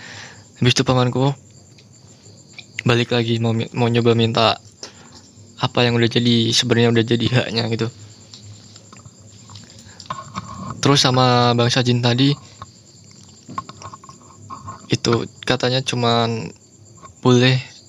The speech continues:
dari anak cucu, dari perkeluarga anak cucunya kakekku tadi, cuman diperbolehin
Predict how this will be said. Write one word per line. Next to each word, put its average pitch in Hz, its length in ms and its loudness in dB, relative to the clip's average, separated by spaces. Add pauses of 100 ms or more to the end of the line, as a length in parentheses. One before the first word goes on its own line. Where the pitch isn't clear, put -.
(160)
dari 131 640 2 (1400)
anak 123 320 -2
cucu, 131 320 -4
dari 123 260 4
perkeluarga 123 840 2
anak 120 240 -2
cucunya 120 480 0 (560)
kakekku 120 340 0
tadi, 120 380 2 (560)
cuman 123 320 2
diperbolehin 123 800 2